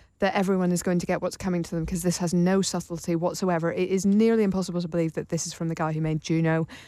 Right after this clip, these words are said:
Um, particularly, particularly if you compare Jennifer Garner's, uh, characters in both, 'cause I think she is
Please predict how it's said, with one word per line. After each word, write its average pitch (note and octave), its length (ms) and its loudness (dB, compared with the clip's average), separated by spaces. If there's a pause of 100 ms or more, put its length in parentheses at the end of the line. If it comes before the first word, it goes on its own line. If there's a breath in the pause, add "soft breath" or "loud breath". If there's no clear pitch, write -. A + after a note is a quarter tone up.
(180 loud breath)
Um, E3+ 320 4 (600)
particularly, A3+ 680 4 (360)
particularly G#3 720 2
if F3 120 -6
you G3+ 60 -2
compare F#3 340 2
Jennifer F3+ 480 2
Garner's, F3 580 0 (120)
uh, E3 160 -2
characters E3+ 360 -4
in F3+ 60 2
both, E3 220 0
'cause G3+ 160 -2
I A#3 140 4
think A3+ 200 2
she G#3+ 220 -2
is F#3 260 2